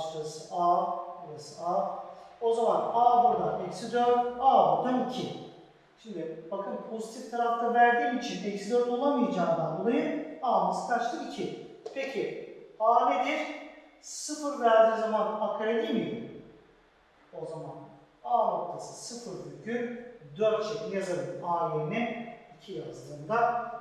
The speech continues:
çıkacaktır arkadaşlar. Bizim parabolümüzde bu şekilde içerisine farklı şekiller verebilir arkadaşlar.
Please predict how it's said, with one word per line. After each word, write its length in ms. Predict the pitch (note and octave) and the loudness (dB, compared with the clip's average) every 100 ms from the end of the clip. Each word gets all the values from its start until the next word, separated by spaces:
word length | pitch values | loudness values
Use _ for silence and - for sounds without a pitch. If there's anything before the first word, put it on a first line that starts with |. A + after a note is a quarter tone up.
| - - | -14 -18
çıkacaktır 520 | - - E3+ - G#3+ | -18 -12 -12 -10 -12
arkadaşlar. 720 | G#3 - - - - - - - _ _ _ _ _ _ _ _ _ _ _ _ | -12 -14 -16 -16 -18 -18 -20 -20 _ _ _ _ _ _ _ _ _ _ _ _
Bizim 640 | A#3 G3 G3 - - - - - - - - - _ _ _ _ _ _ _ _ - | -6 -4 -4 -8 -10 -14 -18 -20 -20 -20 -20 -20 _ _ _ _ _ _ _ _ -12
parabolümüzde 1120 | A#3+ - D#3 D#3+ D#3 D#3 G3+ A#3 A#3+ - - - - - - - | -6 -4 -4 -6 -6 -6 2 2 2 -2 -8 -12 -16 -20 -20 -18
bu 40 | |
şekilde 840 | F#3 F3 D#3 D3+ D#3+ A3+ A3+ - G#3 | -12 -12 -12 -10 -4 -2 -2 -6 -10
içerisine 540 | - G#3 G3 G3+ G3+ - | -8 -6 -4 -4 -6 -8
farklı 440 | F#3 F#3 F#3 G#3 | -6 -4 -4 -8
şekiller 600 | - F#3 F3+ F3+ G3+ G3 | -8 -8 -8 -2 0 2
verebilir 320 | F3+ F3+ F3+ D#3 | 2 2 2 -2
arkadaşlar. 480 | D3 D3 - A#3+ | -4 -6 -6 -4